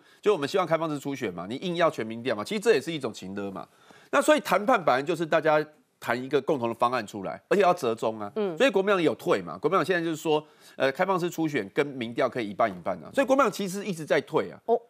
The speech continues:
Speaker 1: 那
Speaker 2: 其实他们也不会接受啊，反正只要有那个投票，他们就不会接受。
Speaker 1: 对。
Speaker 2: 但我想请问哈，侯友宜他讲说，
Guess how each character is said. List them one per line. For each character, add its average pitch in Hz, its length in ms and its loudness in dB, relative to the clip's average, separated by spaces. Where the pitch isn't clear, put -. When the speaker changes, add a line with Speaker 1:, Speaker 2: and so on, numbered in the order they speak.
Speaker 1:
那 269 180 4
Speaker 2:
其 320 80 2
实 349 40 6
他 403 80 8
们 311 120 6
也 220 40 6
不 202 80 6
会 254 80 10
接 247 200 4
受 247 80 4
啊， 190 180 6
反 226 160 4
正 302 100 6
只 269 80 0
要 294 160 6
有 220 220 8
那 240 140 6
个 233 140 6
投 220 200 0
票， 233 160 4
他 233 60 0
们 233 100 0
就 214 80 2
不 - 60 0
会 139 120 4
接 208 140 2
受。 202 140 4
Speaker 1:
对。 - 100 -6
Speaker 2:
但 330 160 8
我 302 80 8
想 262 220 4
请 208 160 2
问 233 180 4
哈， 196 160 2
侯 247 140 4
友 302 120 4
宜 233 60 4
他 269 140 2
讲 180 280 0
说， 226 280 4